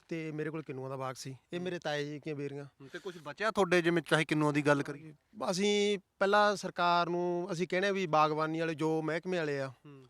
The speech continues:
Speaker 1: ਉਹ ਤੁਰੰਤ ਪਹੁੰਚਣ।
Speaker 2: ਹੂੰ।
Speaker 1: ਸਰਕਾਰ ਕਹਿੰਦੀ ਹੈ ਝੋਨਾ ਤੁਸੀਂ ਨਾ ਲਾਓ,
Speaker 2: ਹੂੰ।
Speaker 1: ਪਰਾਲੀ ਆਉਂਦੀ ਆ ਜਾਂ ਹੋਰ ਗੱਲਾਂ ਕਰਦੇ ਆ। ਅਸੀਂ ਇਹਨਾਂ ਤੋਂ ਵੱਖ ਹੋ ਕੇ ਨਾਲ ਤਾਂ ਕਿੰਨੂ ਲਾ ਰਿਆ,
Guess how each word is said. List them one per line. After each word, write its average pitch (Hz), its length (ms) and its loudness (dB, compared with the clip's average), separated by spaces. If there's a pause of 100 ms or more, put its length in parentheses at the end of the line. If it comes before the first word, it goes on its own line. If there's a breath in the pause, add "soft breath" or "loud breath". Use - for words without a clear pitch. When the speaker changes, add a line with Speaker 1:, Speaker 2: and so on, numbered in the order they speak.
(100)
Speaker 1:
ਉਹ 208 340 2
ਤੁਰੰਤ 185 260 2
ਪਹੁੰਚਣ। 139 380 -8
Speaker 2:
ਹੂੰ। - 360 -20 (380 loud breath)
Speaker 1:
ਸਰਕਾਰ 180 460 2
ਕਹਿੰਦੀ 190 220 0
ਹੈ 208 100 0
ਝੋਨਾ 180 300 0
ਤੁਸੀਂ 156 220 -4
ਨਾ 147 160 0
ਲਾਓ, 143 180 -2
Speaker 2:
ਹੂੰ। 139 440 -18
Speaker 1:
ਪਰਾਲੀ 151 300 0
ਆਉਂਦੀ 147 320 -4
ਆ 143 200 -2 (100)
ਜਾਂ 180 120 2
ਹੋਰ 156 400 -2 (240)
ਗੱਲਾਂ 165 260 4
ਕਰਦੇ 143 380 0
ਆ। 135 120 -2 (560 soft breath)
ਅਸੀਂ 180 140 2
ਇਹਨਾਂ 214 140 4
ਤੋਂ 220 80 6
ਵੱਖ 170 320 6
ਹੋ 175 100 4
ਕੇ 180 160 2
ਨਾਲ 170 140 2
ਤਾਂ 170 100 0
ਕਿੰਨੂ 165 240 0
ਲਾ 160 200 6
ਰਿਆ, 165 140 2